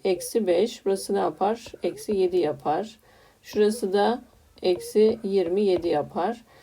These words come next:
E, eksi yedi, aradaki işaret artı, artı, eksi yirmi yedi. Toplarsak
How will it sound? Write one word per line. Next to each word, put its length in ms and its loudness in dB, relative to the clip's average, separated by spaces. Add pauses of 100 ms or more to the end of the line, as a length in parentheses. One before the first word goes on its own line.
(300)
E, 400 2
eksi 460 -2
yedi, 840 0 (240)
aradaki 280 -2
işaret 380 -2
artı, 680 -2 (840)
artı, 560 -6 (440)
eksi 320 0
yirmi 440 0
yedi. 320 -2
Toplarsak 960 0